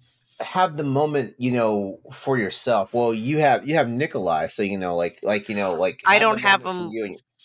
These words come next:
Speaker 2: That's the thing. I don't have him later in the day. I think that plays a big role
Speaker 1: Oh.
Speaker 2: in the being depressed part.
Speaker 1: Oh.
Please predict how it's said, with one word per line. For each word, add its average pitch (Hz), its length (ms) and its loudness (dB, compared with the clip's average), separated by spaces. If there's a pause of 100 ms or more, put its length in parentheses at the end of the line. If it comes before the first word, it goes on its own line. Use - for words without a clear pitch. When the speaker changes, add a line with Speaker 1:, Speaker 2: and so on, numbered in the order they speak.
(120)
Speaker 2:
That's 175 160 -2
the 160 80 -12
thing. 165 220 -4
I 151 100 0
don't 165 180 -2
have 151 180 -8
him 151 100 -12
later 147 220 -4
in 139 80 -10
the 127 80 -8
day. 143 240 -2
I 139 60 -8
think 156 200 -10
that 160 140 -2
plays 147 240 -4
a 139 80 -8
big 143 300 -6
role 135 360 0
Speaker 1:
Oh. - 20 -2
Speaker 2:
in 147 280 -10
the 151 100 -4
being 147 220 -6
depressed 247 460 -4
part. 185 360 2
Speaker 1:
Oh. 113 380 -8